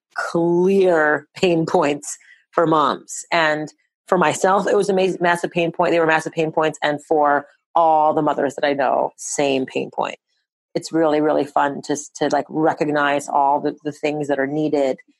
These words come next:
that are both needed for the sanity of the baby, of the mother,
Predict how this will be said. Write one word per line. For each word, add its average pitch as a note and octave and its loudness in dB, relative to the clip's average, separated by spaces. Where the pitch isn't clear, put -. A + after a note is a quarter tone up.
that E3+ 4
are D#3+ 2
both D3+ 0
needed F3+ 2
for D3 2
the D#3 0
sanity D3 0
of C3+ 0
the C#3 -2
baby, D3 -2
of C#3+ -2
the C#3+ -2
mother, D3+ 2